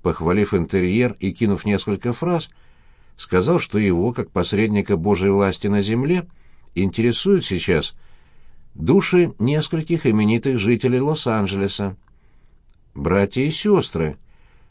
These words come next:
продолжил кардинал Дель Соренто мягким тенором, которого Инна добилась с помощью специального модулятора голоса, "я думаю, что сейчас самое время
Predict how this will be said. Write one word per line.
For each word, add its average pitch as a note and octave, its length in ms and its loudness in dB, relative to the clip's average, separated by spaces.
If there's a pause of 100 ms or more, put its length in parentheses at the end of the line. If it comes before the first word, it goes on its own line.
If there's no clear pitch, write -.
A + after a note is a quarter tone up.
(120)
продолжил F2 480 2
кардинал F#2 520 0
Дель F2 200 0
Соренто A2 720 0
мягким F#2+ 480 -2
тенором, A2 560 -2 (760)
которого D#2 600 0 (160)
Инна A#2 320 2
добилась F2+ 420 2
с - 60 -8
помощью G2+ 420 0
специального G2+ 640 -2
модулятора G2+ 600 0
голоса, G2 580 0 (920)
"я A2 200 0
думаю, G3 300 4
что - 180 -4
сейчас D3 400 -2
самое D#3 380 0
время C3 440 0